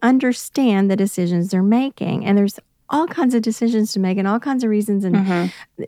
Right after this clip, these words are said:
Speaker 1: th-, there's many circumstances as there are humans on the planet. And we cannot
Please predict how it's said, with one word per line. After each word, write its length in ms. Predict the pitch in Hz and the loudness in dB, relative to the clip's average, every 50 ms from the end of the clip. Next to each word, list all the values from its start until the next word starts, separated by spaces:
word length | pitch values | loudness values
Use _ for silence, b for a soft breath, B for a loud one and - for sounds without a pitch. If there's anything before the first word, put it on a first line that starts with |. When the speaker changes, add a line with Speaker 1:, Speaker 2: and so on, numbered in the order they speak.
| - - | -6 -4
Speaker 1:
th-, 260 | 208 196 226 196 190 | -4 -2 -2 -2 2
there's 240 | 208 208 208 202 196 | 2 2 2 4 2
many 200 | 233 262 285 285 | 2 2 2 2
circumstances 680 | 277 - 247 240 240 233 226 - 226 220 220 214 202 196 | 2 0 0 2 2 0 2 4 4 4 4 4 2 0
as 120 | 196 190 | 0 0
there 160 | - 196 190 - | 0 0 0 0
are 160 | - 190 196 | 0 0 0
humans 420 | 190 - 202 190 185 180 180 - | 2 2 2 4 4 2 0 0
on 140 | 175 175 175 | 0 0 0
the 80 | 170 170 | -2 -2
planet. 480 | - 180 160 160 - - 156 151 - _ B B B B B B B B B - | -2 -4 -4 -2 -2 -4 -4 -4 -6 _ B B B B B B B B B 0
And 280 | 202 202 196 196 - - | 2 2 2 2 0 0
we 200 | 202 214 254 262 | 2 2 2 0
cannot 800 | - - - 220 208 190 175 175 180 202 - - - - - | 0 0 2 4 4 4 4 2 0 0 -2 -6 -14 -16 -16